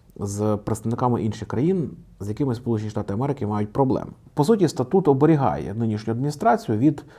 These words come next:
проблем, пов'язаних з несанкціонованою дипломатією. Хоча колишні президенти справді підтримують стосунки із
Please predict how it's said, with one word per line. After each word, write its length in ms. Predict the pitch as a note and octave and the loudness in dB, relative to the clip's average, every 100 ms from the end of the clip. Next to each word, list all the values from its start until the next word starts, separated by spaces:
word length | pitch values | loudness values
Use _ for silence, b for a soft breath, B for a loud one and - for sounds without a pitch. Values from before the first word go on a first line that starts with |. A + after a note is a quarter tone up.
| b | b
проблем, 460 | - A2+ A#2 D#3 F3 | 0 2 4 4 4
пов'язаних 560 | B2 G#2+ C3+ C#3+ C#3+ B2 | 2 2 2 0 0 0
з 80 | |
несанкціонованою 840 | B2 C#3 D3 D3 E3 C3+ G2 G#2 A2 | 0 0 -2 -2 -2 0 -2 -2 -2
дипломатією. 600 | B2 D#3 B2+ - - - _ _ | 0 0 0 -4 -12 -20 _ _
Хоча 200 | - A#3 | 4 6
колишні 320 | G#3 G3+ E3+ | 10 8 8
президенти 400 | D#3+ C#3+ D3+ C#3+ | 4 6 6 4
справді 340 | C#3 D3 B2 A2 | 4 6 6 4
підтримують 520 | A#2 A2 B2 G#2+ G2+ | 0 2 2 0 -2
стосунки 460 | A2 G#2+ G#2+ G2 G#2 | -6 -4 -4 -2 -6
із 380 | G#2+ G#2 G2 | -2 -2 0